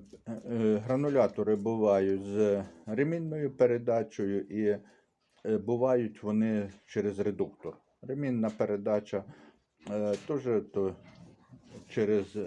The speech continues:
ремінь, е, перед-, ну, то-, той самий редуктор, тільки ремінний. Е, свої плюси є, свої мінуси.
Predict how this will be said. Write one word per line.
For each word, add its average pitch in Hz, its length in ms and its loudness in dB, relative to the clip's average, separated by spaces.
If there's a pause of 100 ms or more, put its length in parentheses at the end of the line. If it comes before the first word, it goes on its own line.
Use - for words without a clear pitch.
(120)
ремінь, 104 540 0 (800)
е, 101 180 0 (260)
перед-, 107 420 0
ну, 156 280 -6
то-, 113 140 -2
той 113 280 0
самий 113 400 2
редуктор, 120 540 0 (120)
тільки 104 320 -2
ремінний. 92 520 -2 (1300)
Е, 104 280 0
свої 135 380 -2
плюси 123 500 0
є, 101 240 0
свої 104 380 -4
мінуси. 147 600 -4